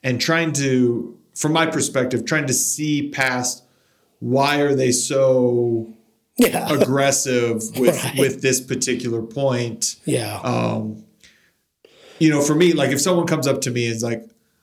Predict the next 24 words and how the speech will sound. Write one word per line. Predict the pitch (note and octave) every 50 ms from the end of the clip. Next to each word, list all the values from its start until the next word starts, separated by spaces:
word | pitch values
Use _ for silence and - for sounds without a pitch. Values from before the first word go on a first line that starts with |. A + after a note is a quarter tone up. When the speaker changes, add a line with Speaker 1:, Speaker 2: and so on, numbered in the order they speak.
| _ -
Speaker 1:
"Oh, | C#3 C3 B2+ A#2+
you're, | A#2 A#2+ B2+ B2+ B2 - -
you're | - B2+ B2+
being | A2 B2+ C3 B2+ A#2+ A2+
racist." | A#2+ A#2+ A#2+ A2 - - A2 - - - - - - - - _ _
It's | - -
like, | B2+ A#2+ -
"Well, | - F2+ - - - - - _ _ _ - - _ _ _ _ _ - _ _ _ -
okay." | B2 A2 - A2+ A2+ A2+ A2 A2+
And, | A2+ A2+ A2+ A2
you | C3+ B2+ B2 A#2+
know, | -
I | B2+ B2+
can | A#2+ B2+ B2+
look | B2+ C3 - C3
at | A2
the | A#2+ -
situation. | - - A2 - A#2+ B2 C#3+ D#3+ D#3+ - - - A2+ A2+ A2 A2 - -
Speaker 2:
Right. | C#3 C3 B2+ B2 - A#2
Speaker 1:
It's | A#2+ A#2 B2+
like, | A#2+ A#2+
"Okay, | B2+ A#2+ A2+ A#2 A#2
well, | A#2 A2+ A2
probably | - C3 B2 A#2+ A#2+ A#2 A#2 A#2+ A#2+ A2+ A2+ -